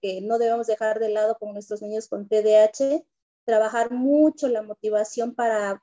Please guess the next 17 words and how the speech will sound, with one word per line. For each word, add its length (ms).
para 180
el 100
aprendizaje, 880
porque, 320
pues, 220
sabemos, 480
¿no? 160
que, 240
que 60
están 260
afectados 640
porque 500
ante 240
lo 140
primero 340
que 120
pasa, 420